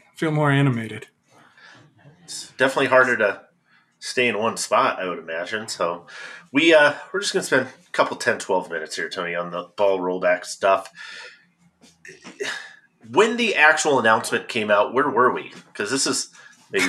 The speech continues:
Speaker 2: something that's
Speaker 1: <laughs>
Speaker 2: interesting.
Speaker 1: Uh, yeah, we were in Liberty, South Carolina at the TaylorMade Ball Plant. <laughs> Uh,
Speaker 2: Plenty
Speaker 1: that was
Speaker 2: of situational irony present in that. Literally, at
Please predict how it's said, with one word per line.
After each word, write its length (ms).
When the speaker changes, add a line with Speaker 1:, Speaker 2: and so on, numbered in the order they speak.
Speaker 2:
something 340
that's 180
Speaker 1:
<laughs> 0
Speaker 2:
interesting. 640
Speaker 1:
Uh, 640
yeah, 200
we 180
were 120
in 260
Liberty, 400
South 340
Carolina 520
at 160
the 120
TaylorMade 720
Ball 260
Plant. 360
<laughs> 400
Uh, 460
Speaker 2:
Plenty 340
Speaker 1:
that 40
was 180
Speaker 2:
of 80
situational 540
irony 520
present 460
in 120
that. 180
Literally, 640
at 500